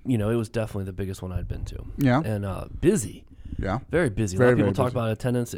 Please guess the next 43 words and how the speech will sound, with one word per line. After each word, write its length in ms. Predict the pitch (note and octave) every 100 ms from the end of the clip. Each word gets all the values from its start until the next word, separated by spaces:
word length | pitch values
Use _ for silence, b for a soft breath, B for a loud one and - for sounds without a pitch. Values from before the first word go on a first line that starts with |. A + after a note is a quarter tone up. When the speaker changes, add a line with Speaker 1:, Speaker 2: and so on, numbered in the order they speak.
| -
Speaker 1:
and, 160 | A2 G#2+
and 220 | - A2+
really, 200 | C3+ B2
like, 180 | A2 G#2+
if 80 | A2
you, 160 | C#3
if 320 | C3+ - - -
you 140 | D#3+
went, 240 | D3+ D3+
you 60 | C3+
could 140 | C3
get 120 | A2+ B2+
on, 160 | A#2+
on 240 | - A2 G2+
certain 380 | - A2+ A2 -
little 240 | A#2+ G#2+
ramps 340 | A2 B2 -
and 100 | A#2+
stuff 280 | A#2+ B2+ A#2
and 160 | G#2+ G#2
look 200 | B2 A#2
out, 300 | A2+ A#2+ A2+
and 100 | G#2
it 100 | A#2 G2
was 180 | G#2
just 200 | - G2+
a 60 | F#2+
sea 240 | - G#2
of 60 | F#2+
ants, 360 | F#2 F#2 D#2 F#2
man. 260 | F2 F2+
Speaker 2:
Sure. 340 | - A2+ F#2+ -
Speaker 1:
There 120 | G#2+
was 140 | A2+ F#2+
people 280 | G2+ F2+ F#2
everywhere. 420 | E2+ E2+ D#2 G#2 -
Speaker 2:
Sure. 200 | - A2
Speaker 1:
So 180 | G2 F#2+
it 80 | G#2
was, 220 | G2 F#2+
uh, 220 | F#2+ F2+ F2
highly 280 | - D3+ D#3+
attended, 440 | D3 D#3 C#3 C3+